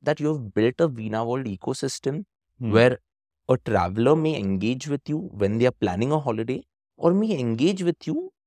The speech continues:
Speaker 1: even for dinner table conversation. Like, for
Speaker 2: Sure.
Speaker 1: example, we have one of our, um, blogs talk about whether you should book premium economy on a flight or not.
Speaker 2: Hmm.
Speaker 1: Now, when someone is just planning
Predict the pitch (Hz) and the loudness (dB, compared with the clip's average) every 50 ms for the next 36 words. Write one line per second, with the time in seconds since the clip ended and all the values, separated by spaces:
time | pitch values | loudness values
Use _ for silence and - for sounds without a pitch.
0 | _ _ _ - 147 151 151 143 180 202 220 247 - 180 170 127 113 98 104 113 | _ _ _ -4 -2 -2 0 0 0 0 0 0 0 2 2 2 2 2 2 0
1 | 117 - 113 107 117 123 113 - 87 90 92 92 92 - 90 87 - - - - | 0 0 0 2 2 2 2 2 2 2 0 -2 -2 -4 -6 -8 -8 -10 -14 -12
2 | - - - 107 117 - 110 110 107 104 104 117 113 113 117 - 131 135 135 _ | -4 -2 -2 -2 0 0 -2 -2 -2 -2 -2 -2 -2 -2 -2 -2 -4 -4 -4 _
3 | _ _ _ _ _ _ - 101 113 117 120 120 120 113 120 113 104 104 107 - | _ _ _ _ _ _ -8 -4 -2 0 2 2 0 0 0 0 2 2 2 4
4 | - 117 117 110 113 - _ - 113 101 95 95 95 95 92 92 - _ _ _ | 6 6 6 4 2 -4 _ -4 0 0 2 2 0 -2 -6 -8 -12 _ _ _
5 | _ _ _ - 101 101 107 107 107 113 117 113 107 - - - 101 104 - 113 | _ _ _ -4 0 4 6 6 6 6 4 2 -2 0 2 2 2 4 2 0
6 | 101 101 104 104 107 - _ _ _ _ _ - 95 104 101 98 101 120 123 131 | 2 4 4 4 4 0 _ _ _ _ _ -2 2 2 4 4 6 6 4 4
7 | - - 117 117 107 - - 120 110 101 110 110 - - 110 104 101 98 104 110 | 2 -2 -4 -4 -2 -2 -4 -4 -2 -2 -4 -4 -4 -4 -2 0 0 0 0 0
8 | 107 98 90 - 92 95 95 95 98 98 101 98 101 98 - - 92 92 90 87 | 0 -2 0 0 0 0 0 0 0 0 -2 -2 -4 -6 -6 -6 -4 -4 -4 -6
9 | - - - 92 92 - _ _ - 117 107 98 92 85 82 - 120 131 151 190 | -8 -10 -12 -12 -14 -18 _ _ -10 -8 -8 -6 -6 -8 -8 -2 0 2 2 2
10 | 247 190 _ _ _ _ _ _ _ _ _ - 117 135 156 202 - 208 196 269 | 0 -2 _ _ _ _ _ _ _ _ _ -2 0 2 2 2 0 -4 -4 -4
11 | 285 285 269 220 - - 151 - - - _ _ - 113 98 98 107 117 127 135 | -4 -4 -4 -4 -2 0 0 0 -2 -6 _ _ 2 4 4 4 4 2 2 0
12 | 135 | 0